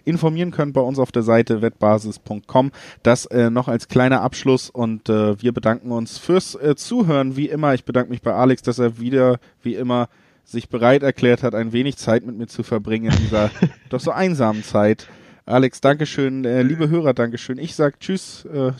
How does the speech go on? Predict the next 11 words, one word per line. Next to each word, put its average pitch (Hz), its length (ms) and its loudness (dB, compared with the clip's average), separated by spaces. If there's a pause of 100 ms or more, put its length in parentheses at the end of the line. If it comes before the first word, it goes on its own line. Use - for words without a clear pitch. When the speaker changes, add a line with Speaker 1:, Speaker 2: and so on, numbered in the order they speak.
(100)
Speaker 1:
du 135 220 -6 (280)
bestimmt 127 300 -8
auch 110 180 -2
noch. 98 300 -16 (400)
Speaker 2:
Ich 139 260 -4
sag 160 280 2
Tschüss, - 300 -4
bevor 147 440 2
ich 160 200 -4
aber, 143 460 0
ähm, 139 580 -2